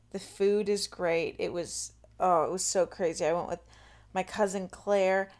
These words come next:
and my brother Joe, my dad and my mom, my aunt. Oh, we had the best time. It was seriously one of the coolest experiences. You can take the Hogwarts Express in between, like, the two different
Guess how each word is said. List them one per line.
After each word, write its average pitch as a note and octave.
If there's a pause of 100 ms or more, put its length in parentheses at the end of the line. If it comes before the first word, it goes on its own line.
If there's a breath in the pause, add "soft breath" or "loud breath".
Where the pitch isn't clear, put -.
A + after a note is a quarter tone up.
and F3
my F3
brother F3
Joe, F3
my E3
dad D#3
and E3
my D#3
mom, D#3
my D#3
aunt. - (180)
Oh, F#3+
we F3
had G3
the F3+
best -
time. D#3+ (560)
It G3+
was F#3+
seriously E3+
one D#3+
of D#3
the D#3
coolest D#3
experiences. D#3
You F3
can F#3
take G3+ (400 loud breath)
the F#3+
Hogwarts F#3
Express -
in F#3
between, E3 (240)
like, D#3
the E3
two -
different E3+